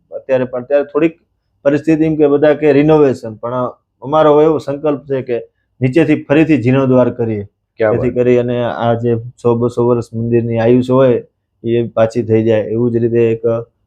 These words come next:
Speaker 1: નદી કિનારે અમારા ભીમનાથ મહાદેવનું મંદિર, જે
Speaker 2: વાહ.
Speaker 1: ઈ પણ ખૂબ પૌરાણિક છે, પણ નાની, નાની એવી જેને કહેવાય કે શિવલિંગ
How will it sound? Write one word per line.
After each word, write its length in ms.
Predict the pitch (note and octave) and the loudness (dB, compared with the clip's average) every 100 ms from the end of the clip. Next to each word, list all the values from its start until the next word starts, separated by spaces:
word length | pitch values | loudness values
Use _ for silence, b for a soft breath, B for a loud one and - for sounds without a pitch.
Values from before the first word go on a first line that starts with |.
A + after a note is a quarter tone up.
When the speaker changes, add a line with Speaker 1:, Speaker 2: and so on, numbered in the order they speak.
| _ | _
Speaker 1:
નદી 200 | A2+ A#2 | -2 0
કિનારે 340 | A2 A#2+ A#2 A2 | 0 0 0 0
અમારા 280 | A2+ A2 G#2 | 0 -2 -2
ભીમનાથ 520 | A2+ A#2 B2 A#2+ - | 0 2 2 0 -2
મહાદેવનું 480 | A#2 A#2+ B2 A#2+ A2+ | -2 0 0 -2 -6
મંદિર, 320 | A#2+ A#2+ G#2+ | -2 -2 -2
જે 340 | G#2+ A2+ A#2 _ A2 | -4 -6 -6 _ -6
Speaker 2:
વાહ. 280 | A2 G2 - | -2 -2 -4
Speaker 1:
ઈ 60 | B2 | -2
પણ 160 | C3+ | -2
ખૂબ 280 | A#2+ C3+ B2+ - | 0 -2 -2 0
પૌરાણિક 420 | C3 B2+ B2 G#2+ | 2 2 0 -4
છે, 160 | - | -6
પણ 400 | A2+ A#2+ B2+ C#3+ C#3 _ _ _ | -4 -4 -4 -4 -8 _ _ _
નાની, 300 | C3 C3 C3+ | -4 0 2
નાની 320 | C3+ B2+ C#3 C#3+ | 0 0 0 2
એવી 500 | C#3+ C#3 C3+ C3+ C3 B2+ | 2 2 0 -2 -8 -6
જેને 240 | B2+ B2+ | -4 -2
કહેવાય 300 | C3 C3 B2 | 0 2 0
કે 360 | A#2 B2 B2+ B2+ | 0 -2 -2 -8
શિવલિંગ 760 | _ - C3 B2+ B2+ C3 C3 | _ -8 -4 0 0 -2 -8